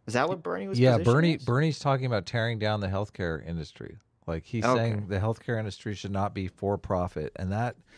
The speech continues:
Speaker 2: scares people who have for-profit health insurance because they,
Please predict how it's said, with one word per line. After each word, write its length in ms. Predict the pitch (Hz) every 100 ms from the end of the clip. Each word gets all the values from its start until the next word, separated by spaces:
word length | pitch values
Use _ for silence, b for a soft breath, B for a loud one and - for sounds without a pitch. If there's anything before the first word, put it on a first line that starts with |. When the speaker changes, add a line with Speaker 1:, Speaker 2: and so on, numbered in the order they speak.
| b b b b
Speaker 2:
scares 640 | - - 139 151 147 -
people 320 | 135 113 117
who 180 | 107 104
have 300 | 113 123 104
for-profit 800 | - - 127 110 117 107 117 104
health 240 | 170 170
insurance 420 | 113 87 101 92
because 420 | - 90 90 78 -
they, 260 | 90 85